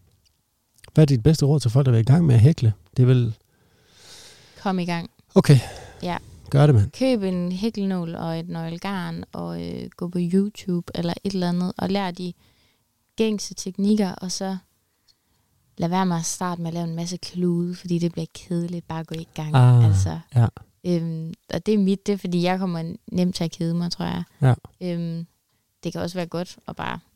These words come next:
Speaker 2: lave noget, der er, en, er let.
Speaker 1: Ja.
Speaker 2: Øhm, men, øhm, jeg synes, det er fedt, det der med, at man skal koncentrere sig meget, fordi
Speaker 1: Ja.
Speaker 2: så
Speaker 1: Så flyver de ikke,
Speaker 2: Ja,
Speaker 1: tankerne.
Speaker 2: nej.
Speaker 1: Øhm, i forhold til hele dit forløb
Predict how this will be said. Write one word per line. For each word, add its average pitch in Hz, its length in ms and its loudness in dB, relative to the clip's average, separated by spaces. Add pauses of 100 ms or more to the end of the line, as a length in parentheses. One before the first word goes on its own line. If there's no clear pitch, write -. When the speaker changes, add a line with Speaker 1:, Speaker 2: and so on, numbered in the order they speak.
(140)
Speaker 2:
lave 170 240 -8
noget, 170 380 -10
der 175 60 -10
er, 170 80 -10
en, 170 160 -12 (280)
er 175 80 -6 (380)
let. 180 480 -6 (140)
Speaker 1:
Ja. 180 180 2
Speaker 2:
Øhm, 170 160 -2 (560)
men, 175 260 -4
øhm, 175 360 -8 (420)
jeg 202 140 -2
synes, 208 180 -6
det 175 80 -8
er 175 40 -6
fedt, 196 300 -6
det 170 100 -8
der 175 120 -8
med, 165 200 -10
at 170 160 -10
man 165 140 -10
skal - 140 -20
koncentrere 170 720 -6
sig 165 140 -14
meget, 165 400 -14
fordi 175 140 -12
Speaker 1:
Ja. 127 180 0
Speaker 2:
så 180 140 -12 (600)
Speaker 1:
Så - 200 -10
flyver 113 300 4
de 107 60 4
ikke, 110 200 0 (340)
Speaker 2:
Ja, 202 40 -12
Speaker 1:
tankerne. 113 480 2
Speaker 2:
nej. 180 120 -12 (360)
Speaker 1:
Øhm, 123 560 8 (500)
i 139 80 2
forhold 165 320 6
til 143 140 6
hele 151 220 8
dit 123 180 2
forløb 139 400 6